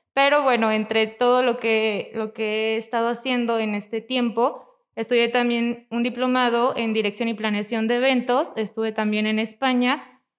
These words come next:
haciendo una, un curso, perdón, en la Complutense de Madrid,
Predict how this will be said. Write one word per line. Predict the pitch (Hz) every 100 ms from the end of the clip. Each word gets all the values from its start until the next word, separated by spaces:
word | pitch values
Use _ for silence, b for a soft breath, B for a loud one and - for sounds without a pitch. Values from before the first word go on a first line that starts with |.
| _
haciendo | 220 220 233 233 226 233 233 226 226
una, | - 226 226 233 226 220 214 202 175 - -
un | 240 240
curso, | 262 254 262 254
perdón, | 247 247
en | 254 233
la | 214 196 196 190 -
Complutense | 208 208 208 208 226 226 254
de | 240
Madrid, | 220 214 226 226